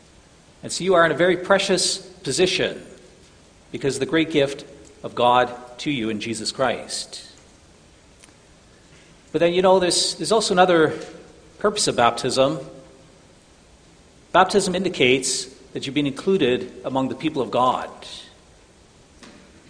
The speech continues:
In modern language, you might say that baptism is an initiation rite. It's the means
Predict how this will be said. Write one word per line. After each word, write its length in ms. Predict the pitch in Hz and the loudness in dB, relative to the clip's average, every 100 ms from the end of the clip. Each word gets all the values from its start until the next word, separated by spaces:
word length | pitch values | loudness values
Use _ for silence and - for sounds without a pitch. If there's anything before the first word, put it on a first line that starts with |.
| - | -12
In 100 | 120 | -2
modern 300 | 147 175 165 | 2 4 4
language, 600 | 165 170 185 180 - - - - - | 2 2 0 0 -6 -10 -16 -20 -20
you 80 | - | -4
might 180 | 135 143 | -2 0
say 300 | - 165 139 | 2 2 2
that 160 | 117 113 | 0 0
baptism 720 | 151 147 139 131 123 123 - - | 0 0 -2 -2 -2 -4 -10 -14
is 160 | 139 123 | -8 -4
an 80 | 127 | -4
initiation 720 | 123 131 - 156 160 - 123 | -2 -4 0 0 0 -2 -2
rite. 600 | 110 85 - - - - - _ _ _ _ _ _ _ - _ _ _ _ _ - - | -2 -2 -4 -12 -14 -14 -20 _ _ _ _ _ _ _ -20 _ _ _ _ _ -20 -12
It's 160 | - | -8
the 80 | 143 | -4
means 720 | 139 180 196 214 208 - - | 0 2 4 2 0 -2 -4